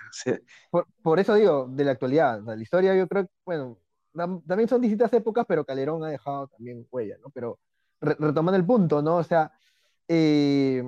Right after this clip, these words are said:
Speaker 2: si, si Gareca quizás hubiera dejado a alguien, digamos, un prospecto de mi sucesor, quizás nos estaríamos evitando toda esta discusión y toda esta incertidumbre, ¿no? De lo que se puede venir.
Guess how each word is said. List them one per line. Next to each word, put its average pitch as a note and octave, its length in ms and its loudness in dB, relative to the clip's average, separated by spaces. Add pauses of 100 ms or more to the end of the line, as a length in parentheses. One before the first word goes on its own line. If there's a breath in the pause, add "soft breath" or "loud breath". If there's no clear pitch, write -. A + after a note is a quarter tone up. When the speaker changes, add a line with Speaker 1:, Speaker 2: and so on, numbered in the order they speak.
(480)
Speaker 2:
si, F3+ 180 -2
si F3+ 160 0
Gareca G#3+ 300 4
quizás G3 240 -2
hubiera A3+ 160 4
dejado G#3 400 4
a G3+ 160 4
alguien, G3+ 560 0 (140)
digamos, F3+ 480 -4
un G#3+ 160 0
prospecto F#3+ 800 -4
de D#3 380 -4
mi D#3+ 160 -4
sucesor, E3+ 680 -2 (560)
quizás F3 240 0
nos G#3 160 0
estaríamos F#3 400 -2
evitando F3+ 400 0
toda G3 220 -2
esta G3+ 140 -4
discusión F#3+ 680 -2 (240)
y D#3 120 -8
toda F3+ 120 0
esta F3+ 140 -2
incertidumbre, E3+ 720 0
¿no? F3 160 -2
De F#3 100 -2
lo C#3+ 120 -4
que C3 80 -14
se B2+ 160 -12
puede F3+ 240 -4
venir. E3 360 -2